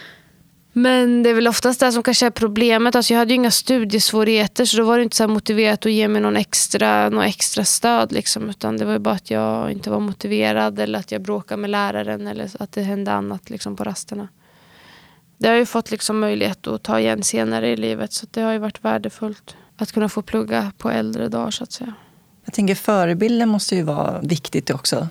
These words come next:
Speaker 2: som har, eh, gått vidare. Ja, som du är idag. Du är ute och föreläser mycket och träffar andra unga och så. Men, eh, fanns det för dig?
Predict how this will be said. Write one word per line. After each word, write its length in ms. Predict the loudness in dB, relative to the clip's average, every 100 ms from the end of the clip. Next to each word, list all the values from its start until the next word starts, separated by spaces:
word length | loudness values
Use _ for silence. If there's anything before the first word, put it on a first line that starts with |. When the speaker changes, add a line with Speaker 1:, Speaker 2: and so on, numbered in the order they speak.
| -8
Speaker 2:
som 240 | -6 0 2
har, 220 | 2 2
eh, 260 | 2 2 2
gått 280 | 0 -2
vidare. 260 | -2 0 2
Ja, 180 | 2 2
som 200 | 2 4
du 200 | 4 4
är 80 | 4
idag. 360 | 2 0 0 -4
Du 140 | -6
är 120 | -4
ute 280 | -2 -4 -4
och 80 | -4
föreläser 600 | -2 -2 0 -4 -4 -6
mycket 440 | -8 -8 -8 -6
och 80 | -6 -10 -4
träffar 300 | -4 0 0
andra 300 | 2 0 0
unga 300 | 0 -2 -2
och 80 |
så. 160 | -4 -4
Men, 320 | -2 0 2
eh, 240 | 2 0 -2 -6 _ _
fanns 320 | -2 -2 -2
det 140 | -4
för 100 | -2
dig? 180 | -2 -4